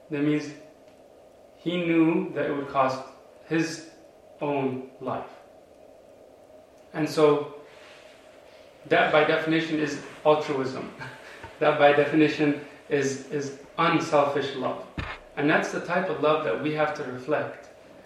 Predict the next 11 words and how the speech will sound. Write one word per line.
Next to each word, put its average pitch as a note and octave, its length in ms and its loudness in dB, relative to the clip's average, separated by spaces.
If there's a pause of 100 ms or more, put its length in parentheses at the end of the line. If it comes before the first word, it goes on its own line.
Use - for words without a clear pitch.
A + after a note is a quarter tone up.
(340)
And C3+ 400 -4
if D3 180 -2
we're G3 380 2
ever F3 360 0
asking, D#3 540 -2
"What's - 300 0
in D#3 160 -4
it E3 160 -6
for C#3 180 -8
me?" C3+ 400 -2 (1800)
then C3 840 -2